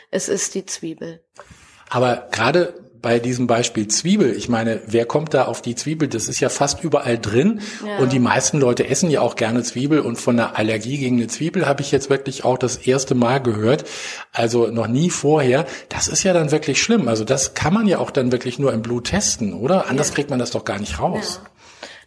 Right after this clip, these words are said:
Speaker 1: Nun möchte ich gleich nochmal, ähm, direkt a-, einhaken.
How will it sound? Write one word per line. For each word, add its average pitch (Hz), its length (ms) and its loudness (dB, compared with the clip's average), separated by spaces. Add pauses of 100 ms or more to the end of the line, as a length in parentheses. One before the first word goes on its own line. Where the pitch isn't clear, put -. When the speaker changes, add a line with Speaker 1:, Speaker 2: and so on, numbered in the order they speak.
Speaker 1:
Nun 214 80 4
möchte 233 220 2
ich - 80 -10
gleich 226 240 4
nochmal, 226 580 4
ähm, 185 580 0 (220)
direkt 262 380 2
a-, - 220 0
einhaken. 233 640 0